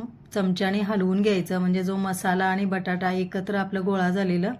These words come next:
ते असं फोडून घ्यायचं. चवीपुरतं मीठ टाकायचं,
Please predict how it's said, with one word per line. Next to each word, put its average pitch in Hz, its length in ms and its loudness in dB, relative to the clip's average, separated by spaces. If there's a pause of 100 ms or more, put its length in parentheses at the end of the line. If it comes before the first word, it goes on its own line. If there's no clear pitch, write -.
(540)
ते 196 120 2
असं 190 260 0
फोडून 190 400 2
घ्यायचं. 190 440 0 (200)
चवीपुरतं 202 600 0
मीठ 208 340 2
टाकायचं, 185 540 -2